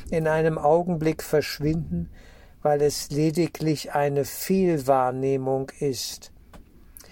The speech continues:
Was man in Träumen sieht, erscheint sehr wirklich. Indessen heißt es in der Bibel,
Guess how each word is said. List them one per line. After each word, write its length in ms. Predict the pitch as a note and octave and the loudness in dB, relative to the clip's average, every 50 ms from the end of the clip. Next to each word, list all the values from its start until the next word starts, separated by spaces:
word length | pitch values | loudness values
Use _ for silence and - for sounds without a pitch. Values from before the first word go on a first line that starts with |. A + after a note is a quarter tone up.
| - - - - - | -20 -20 -20 -6 -2
Was 280 | - D#3+ D3+ - - | 0 0 0 0 0
man 220 | E3+ D#3+ D#3 D#3 D3+ | 0 0 0 0 0
in 200 | D3 D3 C#3 - | -2 -4 -4 -4
Träumen 640 | - - C#3 C#3 D3 D3+ E3 E3+ E3+ E3+ F3 E3 D#3 | -4 -2 2 4 4 4 4 4 2 0 0 -2 -2
sieht, 540 | C3 B2 B2+ C#3 D#3 D#3+ F3 - - - - - - - | -2 -4 -4 -2 -2 -2 -4 -4 -8 -16 -20 -20 -10 -4
erscheint 580 | - D3+ C#3+ - - - D3+ D3+ D3+ D3+ D3 | -2 -2 -2 0 0 0 2 2 2 0 -2
sehr 300 | - - D3+ D3 C#3+ B2 | 0 2 2 4 4 4
wirklich. 680 | C#3 D3+ C#3+ - - - B2 A2+ A2 G#2 - - - - - - - - - - - - - | 4 4 4 2 0 -6 -6 -6 -8 -10 -12 -14 -16 -18 -20 -20 -20 -20 -20 -20 -20 -18 -8
Indessen 560 | - D#3+ D3 C3 D#3 D3+ C#3+ - - D3+ C3 | -4 -4 0 2 2 2 2 2 0 0 2
heißt 320 | C#3 D3 D#3 C#3+ - - D#3 | 2 4 2 2 0 -2 -4
es 120 | B2+ D3+ | -4 -2
in 120 | D#3+ D3+ | 0 2
der 140 | C#3+ D#3 D3 | 2 2 2
Bibel, 400 | C3+ D#3+ E3+ F3 D#3+ F3 F3+ E3 | 2 0 0 2 4 4 4 4